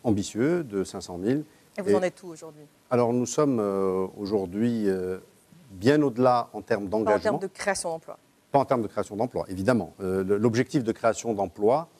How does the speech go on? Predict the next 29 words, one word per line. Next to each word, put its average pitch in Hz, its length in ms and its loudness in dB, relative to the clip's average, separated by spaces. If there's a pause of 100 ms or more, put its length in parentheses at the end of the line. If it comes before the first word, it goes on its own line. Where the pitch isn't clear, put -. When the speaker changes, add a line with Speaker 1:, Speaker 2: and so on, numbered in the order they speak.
(280)
Speaker 1:
n'est 107 140 2
pas 120 480 2
de, 92 500 -4 (200)
c'est - 160 -8
de 101 100 -2
créer 117 240 2
cinq 127 200 -2
cent 113 180 -2
mille 127 320 2
sur 104 160 -4
la 95 100 0
période, 110 440 2 (300)
mais 104 100 -4
pas 127 120 4
de 104 60 -4
les 104 80 -4
créer 110 280 0
au 110 100 -2
démarrage. 87 500 -6
Mais 98 100 -8
en 98 140 -4
termes 131 280 -2
de, 104 280 -2 (420)
de 95 100 -12
création 127 380 -4
d'emplois, 120 460 -2
nous 117 140 -4
sommes 123 460 -4
nettement 120 600 -2